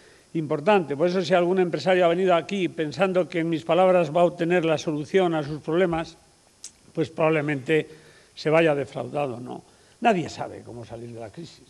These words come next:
Yo el día pasado participé en una reunión y estaban varios economistas, Almunia y compañía, y yo al principio, eh, cuando empecé mi ponencia, al día siguiente les dije, "Tengo dos noticias, una buena y otra mala. La buena <clears throat> es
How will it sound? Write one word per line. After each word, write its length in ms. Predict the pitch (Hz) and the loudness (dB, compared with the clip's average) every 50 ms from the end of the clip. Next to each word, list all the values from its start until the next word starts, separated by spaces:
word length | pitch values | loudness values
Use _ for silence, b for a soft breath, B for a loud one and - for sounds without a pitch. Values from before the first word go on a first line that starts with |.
| 117 110 | -20 -18
Yo 160 | 117 127 131 | -16 -16 -14
el 100 | 135 135 | -14 -12
día 140 | 135 151 139 | -10 -10 -8
pasado 500 | 143 147 127 - 165 156 156 151 139 127 b b b b b b b b b b _ - 120 | -8 -10 -8 -4 -2 -2 -2 -2 -4 -6 b b b b b b b b b b _ -18 -14
participé 400 | - 143 120 110 117 139 139 160 | -12 -12 -12 -12 -12 -8 -6 -4
en 60 | 156 | -2
una 120 | 156 151 151 | -2 -2 -2
reunión 520 | 147 151 147 147 147 180 190 180 165 156 | -2 -2 -4 -2 0 0 0 0 0 -2
y 40 | 147 | -4
estaban 320 | 139 - - 165 151 147 | -6 -6 -4 -4 -2 -2
varios 240 | 151 147 147 143 120 | -2 -2 -4 -6 -10
economistas, 720 | - - 139 143 151 180 214 190 151 - - 170 151 - | -10 -10 -8 -6 -4 -2 -2 -4 -4 -6 -8 -10 -8 -8
Almunia 560 | 143 139 143 151 175 202 196 175 165 165 160 151 | -8 -8 -8 -6 -6 -6 -6 -6 -6 -8 -8 -10
y 40 | |
compañía, 640 | 135 - 165 151 135 120 147 156 185 202 185 170 170 160 | -10 -12 -12 -12 -10 -10 -8 -6 -4 -2 -2 -2 -2 -2
y 60 | 151 | -2
yo 200 | 165 160 151 160 | -4 -4 -4 -4
al 120 | 156 147 | -6 -8
principio, 640 | 147 151 165 156 113 - 190 147 - 180 175 175 151 B B B B B B B B B B - | -8 -8 -10 -10 -8 -8 -10 -4 -2 0 0 0 -2 B B B B B B B B B B -14
eh, 280 | - 139 139 135 139 127 | -10 -6 -6 -6 -6 -4
cuando 220 | 170 160 156 156 | -4 -2 -2 -2
empecé 240 | 151 151 151 143 185 | -2 -2 -2 0 2
mi 100 | 185 180 | 2 2
ponencia, 640 | 151 170 170 175 180 170 123 - 175 170 165 160 160 | 0 0 0 0 0 -2 -2 -2 0 0 2 0 0
al 220 | - - 147 147 151 | -2 -4 -6 -4 -2
día 140 | 175 175 | -2 -4
siguiente 400 | 156 - 170 175 170 160 156 170 | -4 -4 -4 -4 -4 -2 -2 -2
les 160 | 160 156 147 143 | -2 -2 -2 -2
dije, 340 | 175 170 - - 180 170 | -4 -4 -2 -2 -2 -2
"Tengo 260 | 160 - 185 185 185 175 | -2 -2 -2 -2 0 0
dos 200 | 170 185 170 147 | 2 0 0 -2
noticias, 540 | 165 147 127 165 185 147 131 147 139 120 | -4 -6 -6 -6 -8 -8 -8 -8 -10 -8
una 180 | 147 175 170 165 | -6 -2 -2 -2
buena 440 | 160 175 185 180 180 180 175 160 165 | 0 0 -2 -2 0 -2 -2 -2 -4
y 80 | 165 | -4
otra 200 | 170 165 160 143 | -6 -6 -6 -6
mala. 400 | 139 143 143 131 131 127 117 117 120 b b b b b b b b b b b b b b _ | -6 -4 -6 -6 -8 -10 -12 -12 -16 b b b b b b b b b b b b b b _
La 160 | - 147 160 160 | -4 0 0 2
buena 580 | 165 196 208 208 208 208 208 208 208 202 - - - - | 4 2 2 4 4 4 6 6 4 4 0 -2 -4 -2
<clears throat> 480 | - - 180 - - - - - - - | 0 0 0 -4 -8 -12 -14 -16 -12 -6
es 400 | - 180 185 185 - - - - | -2 0 0 0 -2 -6 -12 -16